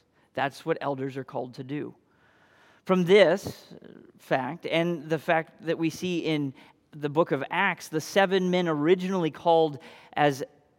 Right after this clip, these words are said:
deacons were called to serve the physical needs, we would say that both are necessary within a, a healthy church,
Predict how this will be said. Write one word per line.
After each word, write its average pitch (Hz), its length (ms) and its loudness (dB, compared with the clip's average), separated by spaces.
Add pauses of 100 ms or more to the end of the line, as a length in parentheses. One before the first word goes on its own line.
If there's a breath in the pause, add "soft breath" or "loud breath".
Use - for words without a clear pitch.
(100)
deacons 156 500 -2
were 156 160 -2
called 165 380 -4
to 147 120 -4
serve 175 440 -4
the 139 100 -4
physical 214 460 -4
needs, 151 340 -4 (380 loud breath)
we 196 140 -2
would 214 160 -4
say 208 400 4
that 160 460 -4
both 254 300 6
are 247 80 6
necessary 185 960 0 (800 soft breath)
within 175 380 0
a, 147 280 0
a 151 80 -2
healthy 160 340 0
church, 180 380 -4